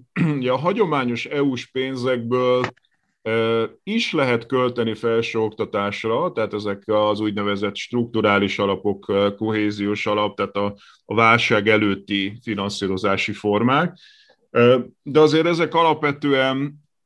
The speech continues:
mindig is fejlesztési források voltak, tehát hogy fontos azt a különbséget látni, hogy a működtetés az mindig is a tagállamok feladata volt,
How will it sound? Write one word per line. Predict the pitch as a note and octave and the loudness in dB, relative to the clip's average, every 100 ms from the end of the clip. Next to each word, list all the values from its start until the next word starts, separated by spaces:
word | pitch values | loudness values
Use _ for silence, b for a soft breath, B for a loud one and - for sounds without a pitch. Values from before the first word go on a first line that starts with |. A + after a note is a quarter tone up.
| _ | _
mindig | - C#3 A#2+ | -4 -2 0
is | A#2 - | -2 -2
fejlesztési | A#2 G#2+ G#2 - G#2 F#2 G2+ | -2 -2 -2 -6 -6 -6 -6
források | - G2 F#2+ F#2+ - F#2 | -2 0 2 2 0 -4
voltak, | F#2+ G2 G#2 E3 F#3 | -2 -2 0 0 2
tehát | G#2+ G2+ | -2 -2
hogy | G2+ | -2
fontos | A#2+ A2+ A2 A2+ | 2 2 0 -2
azt | G#2+ | -2
a | A2+ | -4
különbséget | A2+ A2 A2 - G#2+ G#2+ | -2 0 -2 -4 -4 -2
látni, | A2+ A2+ A2 | 0 0 0
hogy | G#2+ | 2
a | A#2 | 4
működtetés | B2 D3 C#3+ C3 A#2+ A2+ - G#2+ - | 8 8 6 2 2 -2 -2 -4 -2
az | G#2+ | -2
mindig | A2 A2 G2+ | -2 0 0
is | F#2+ - | -2 -4
a | F#2 | -4
tagállamok | G2 F#2+ F#2 F#2 F2+ F2+ | -4 -2 0 0 -2 -4
feladata | G2 F#2+ F#2+ F#2 F#2 | -4 -4 -2 -2 -2
volt, | F#2 A#2 C#3+ | 4 4 4